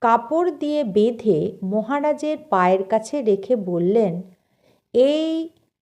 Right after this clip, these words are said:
সমিধ পানি গ্রহণ করে আমাকে পরম বিদ্যা প্রদান করুন।" মহারাজ এই অভিনব প্রস্তাব শুনে তো অবাক।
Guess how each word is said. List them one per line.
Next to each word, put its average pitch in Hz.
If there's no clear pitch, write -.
সমিধ 277
পানি 226
গ্রহণ 208
করে 175
আমাকে 214
পরম 233
বিদ্যা 208
প্রদান 190
করুন।" 156
মহারাজ 339
এই 254
অভিনব 320
প্রস্তাব 247
শুনে 214
তো 214
অবাক। 175